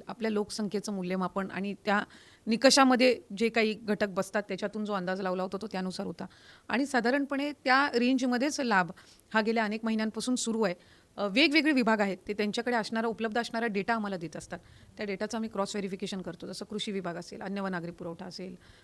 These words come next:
अ, माहिती तंत्रज्ञान विभाग असेल, अ, सामाजिक न्याय विभाग असेल, सगळ्या विभागांकडून आम्ही त्यांचे, त्यांचा जो डेटा असतो, तो आम्ही मागवतो,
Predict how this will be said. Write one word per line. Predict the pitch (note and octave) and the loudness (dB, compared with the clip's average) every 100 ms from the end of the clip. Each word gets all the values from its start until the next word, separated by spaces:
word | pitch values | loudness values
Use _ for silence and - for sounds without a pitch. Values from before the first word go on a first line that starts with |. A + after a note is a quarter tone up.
| _ | _
अ, | F#3+ F3+ E3+ F#3 | -8 -6 -6 -6
माहिती | F#3+ F#3+ A#3+ | -6 -4 -2
तंत्रज्ञान | A3+ G3+ G3 F3+ | -2 -2 -2 -4
विभाग | E3+ E3+ | -4 -6
असेल, | E3+ - E3 E3 - - - _ D4 | -8 -10 -10 -10 -12 -20 -20 _ -12
अ, | F#3 G3 F#3+ - | -10 -10 -12 -8
सामाजिक | F#3 G#3+ B3 A3+ | -2 2 0 0
न्याय | A3 | -4
विभाग | F#3 F3+ | -2 -4
असेल, | F3 - G#3+ | -6 -8 -10
सगळ्या | B3+ D#4+ | -4 -2
विभागांकडून | C#4+ B3 B3 B3 B3 | 0 0 -2 -2 -2
आम्ही | A#3 A#3 | -2 -4
त्यांचे, | A3 G3 A3+ | -6 -8 -6
त्यांचा | A3 A3 | -6 -4
जो | A3+ | -4
डेटा | F#3 F3 G#3+ | -4 -2 -4
असतो, | G3 G#3 | -4 -10
तो | G#3 | -10
आम्ही | G3+ G3+ | -8 -6
मागवतो, | E3+ F#3 F3+ F#3+ | -6 -6 -8 -12